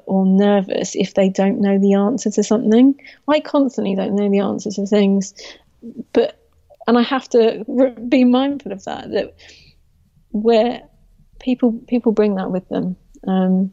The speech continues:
yeah, so, so what can we do to, to help people feel that they can ask difficult questions or questions that, without making them feel bad for not knowing the answer to things or, or all those sorts of various things?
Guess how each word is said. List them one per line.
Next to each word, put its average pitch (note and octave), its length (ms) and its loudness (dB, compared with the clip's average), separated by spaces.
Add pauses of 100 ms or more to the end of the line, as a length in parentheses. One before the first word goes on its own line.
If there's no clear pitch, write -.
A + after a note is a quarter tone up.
(160)
yeah, G#3+ 240 2
so, G#3+ 340 0
so B3 140 0
what B3+ 220 2
can A3+ 120 0
we A3+ 120 4
do G#3+ 240 0
to, G3 280 -4 (720)
to A3+ 100 -4
help A#3 360 0
people G#3+ 300 -2
feel G3+ 460 2
that F#3+ 200 -2
they G3 140 0
can G3+ 320 -4
ask G3 260 -4
difficult F#3+ 500 -4
questions F#3 600 -2
or F#3 120 2
questions F#3+ 640 0
that, - 280 -2 (1160)
without G3+ 360 2
making G3 360 0
them F#3+ 140 0
feel G3 520 0
bad F#3 420 -2
for G3 100 -6
not G3 160 -2
knowing F#3+ 260 0
the G3 140 2
answer - 260 -6
to F#3+ 140 -8
things F#3+ 580 0
or, F3 440 -2 (240)
or G3 80 4
all G3 260 4
those F#3+ 200 2
sorts A#3+ 220 -6
of G3+ 80 0
various F#3+ 280 2
things? G3+ 340 0